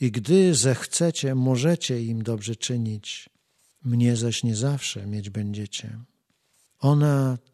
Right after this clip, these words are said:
co mogła, to uczyniła. Uprzedziła namaszczenie ciała mego na pogrzeb. Zaprawdę powiadam wam,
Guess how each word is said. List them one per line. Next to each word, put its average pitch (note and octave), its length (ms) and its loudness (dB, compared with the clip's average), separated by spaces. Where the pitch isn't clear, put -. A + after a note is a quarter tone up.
co D3+ 260 0
mogła, A2+ 600 0
to A2+ 240 -4
uczyniła. A2+ 800 -4
Uprzedziła D3 720 0
namaszczenie C#3 720 0
ciała D3 400 -2
mego A2+ 280 -2
na A#2+ 160 0
pogrzeb. A2 680 -8
Zaprawdę B2 560 0
powiadam B2 580 0
wam, A2+ 400 -4